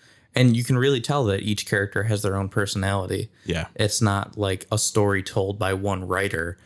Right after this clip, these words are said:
Speaker 2: Definitely.
Speaker 1: It's a story that's played out by these different characters and personalities.
Speaker 2: Yeah, it's really cool. Um, and I, f-, I feel like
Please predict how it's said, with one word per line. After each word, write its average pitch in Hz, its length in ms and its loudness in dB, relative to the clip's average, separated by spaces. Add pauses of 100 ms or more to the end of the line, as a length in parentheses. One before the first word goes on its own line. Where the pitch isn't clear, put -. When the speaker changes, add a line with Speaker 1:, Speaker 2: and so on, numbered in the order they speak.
Speaker 2:
Definitely. 90 340 0
Speaker 1:
It's - 140 -4
a 98 60 -4
story 95 600 0 (640)
that's 90 300 0
played 92 400 0
out 101 320 -2
by 87 180 -4
these 98 220 -2
different - 560 -4
characters 92 480 -2
and 87 80 -6
personalities. 92 760 -4
Speaker 2:
Yeah, - 100 -8
it's - 140 -6
really 69 180 0
cool. - 320 -8 (220)
Um, 76 420 0
and 90 200 0 (120)
I, 73 60 0
f-, - 200 -4
I 101 60 4
feel 101 160 4
like 85 240 0